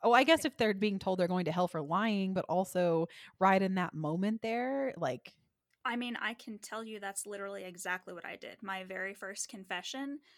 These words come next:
Speaker 2: I literally asked my mom, I was like, "I don't think I've done anything bad. What should I confess?" And she goes, "Just make something up. Say that you, like, stole a pack of gum or something," which I have never stolen in my life. And that's exactly what I told him. I was like, "Yeah, I feel bad. I stole a pack of gum."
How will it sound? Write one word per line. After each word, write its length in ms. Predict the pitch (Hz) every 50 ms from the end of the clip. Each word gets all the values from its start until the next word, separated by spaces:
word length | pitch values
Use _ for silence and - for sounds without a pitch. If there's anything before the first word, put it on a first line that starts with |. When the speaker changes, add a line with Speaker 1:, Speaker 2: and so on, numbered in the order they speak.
| - - - _ _ _
Speaker 2:
I 140 | 226 190 208
literally 460 | 214 196 202 220 202 214 220 220 202
asked 200 | 190 196 - -
my 100 | 196 185
mom, 200 | 185 185 202 196
I 80 | 185
was 100 | 185 190
like, 140 | 196 - - _ _
"I 80 | - 202
don't 140 | 240 269 269
think 160 | 277 247 -
I've 140 | 233 220 -
done 160 | 220 214 214
anything 420 | 208 208 202 196 - 185 180 175 -
bad. 460 | 180 196 269 302 247 226 214 202 214
What 320 | 202 190 190 202 196 -
should 160 | - - 240
I 120 | 226 202 202
confess?" 600 | - 185 175 165 _ - 269 262 202 196 - -
And 120 | - 233 233
she 100 | - 262
goes, 220 | 262 277 277 -
"Just 260 | - - - - - _ _ _
make 200 | 311 339 370 -
something 300 | - 381 359 359 - 370 415 381
up. 200 | 269 - - -
Say 280 | - - 262 262 277 285
that 220 | 285 285 277 262
you, 380 | 262 262 262 262 262 262 269 - _ _ _ _ _ _ _ _
like, 160 | 262 262 262
stole 360 | - - - - 220 240 254
a 40 | 254
pack 220 | 254 269 247 262 277
of 80 | 240
gum 180 | 226 233 269 247
or 60 | 208
something," 280 | - - 185 - 190 185
which 160 | 190 196 - -
I 80 | 220
have 140 | 226 226 220
never 280 | 214 214 208 202 208 220
stolen 400 | - - - 196 190 190 185 180
in 100 | 175 175
my 120 | 170 165
life. 420 | 175 208 226 208 - - - - - - _ _ _ _ _ _ _ _
And 80 | - 220
that's 140 | 208 208 -
exactly 280 | 208 214 202 214 214
what 60 | 190 190
I 40 |
told 240 | 196 - 262 233 185
him. 80 | - 180
I 60 | 202
was 120 | 226 226
like, 140 | 240 240 240
"Yeah, 100 | 240 240
I 80 | 240 233
feel 160 | - 233 220
bad. 160 | 214 208 208
I 80 | 202 208
stole 220 | - - - -
a 20 | 185
pack 220 | - 180 185 -
of 80 | - -
gum." 180 | - - -